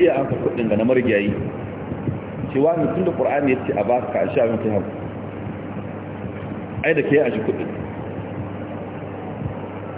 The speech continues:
Shi dai Qur'ani ya ce a ba ka. Saboda me? Saboda a kawo kuɗi a zube kasa a raba ba a ba ka ba. Wallahi wani bai iya hankulin wannan. Ko ba gaskiya ba?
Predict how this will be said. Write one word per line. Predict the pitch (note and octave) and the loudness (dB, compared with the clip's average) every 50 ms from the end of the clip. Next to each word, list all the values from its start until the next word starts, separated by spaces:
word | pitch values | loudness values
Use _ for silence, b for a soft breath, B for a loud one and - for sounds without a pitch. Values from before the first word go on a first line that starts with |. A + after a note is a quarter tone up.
| - - - - - - - - | -8 -8 -8 -8 -6 -6 -4 0
Shi | F#3+ | 4
dai | F#3+ G#3 G3+ | 6 6 6
Qur'ani | - F3+ E3 - G#3 G#3+ F#3+ | 8 6 6 6 6 6 6
ya | E3+ E3 - | 6 6 6
ce | - - | 6 4
a | A2+ | 4
ba | - B2+ A#2+ | 4 2 0
ka. | - - - - - - - - - - - - - - - - - - - - | 0 -2 -4 -6 -6 -6 -6 -8 -8 -6 -6 -6 -6 -6 -4 -4 -6 -4 -2 0
Saboda | F#3 - G#3+ F#3+ D#3 D#3+ | 2 4 4 4 4 4
me? | D#3 D3 D#3 | 4 4 6
Saboda | F3 F#3+ F3 - - - | 6 6 6 6 4 2
a | - - - | 2 0 0
kawo | - - F#3 G3+ G3+ G3 G3 | 0 2 6 6 6 6 6
kuɗi | G#3 G3 F#3+ - - | 4 4 6 4 4
a | C#3 | 4
zube | B2 C#3 D#3+ D#3 D3 C#3 D3 | 4 4 6 6 4 4 4
kasa | C3 - - - | 0 0 0 0
a | - A#2+ | 2 2
raba | D#3 E3+ E3 C#3+ A#2 - - - - - - - - - | 2 4 2 2 2 0 -2 -2 -2 -4 -4 -4 -4 0
ba | - - | 0 2
a | - B2 | 2 4
ba | D#3+ E3 E3 - | 2 2 0 2
ka | - - | 0 0
ba. | - C3+ - - - - - - - - - - - - - - - - - - - - - - - F#2+ | 0 0 -2 -2 -4 -4 -6 -6 -6 -6 -6 -6 -8 -8 -8 -6 -6 -4 -4 -4 -4 -6 -6 -4 0 2
Wallahi | G#2+ A2+ C3+ E3+ E3+ D3 | 4 4 6 6 4 4
wani | D3+ D3+ | 4 4
bai | D3+ C#3+ B2+ | 6 6 6
iya | C3+ | 6
hankulin | B2+ A#2 G#2+ A#2 B2 A#2+ | 6 4 4 4 4 4
wannan. | A#2 G#2 - - - - - - - - - - - D2+ - - - D#2 - - - - - - - - - - - - - - | 4 2 2 0 0 -2 -2 -4 -4 -6 -6 -6 -6 -6 -6 -8 -8 -8 -6 -6 -6 -6 -6 -6 -8 -8 -8 -8 -8 -8 -6 -2
Ko | - E3+ | 2 4
ba | F#3 D#3+ | 4 4
gaskiya | D3+ - - - D#3+ D3+ | 2 2 4 4 4 4
ba? | C#3+ - | 4 2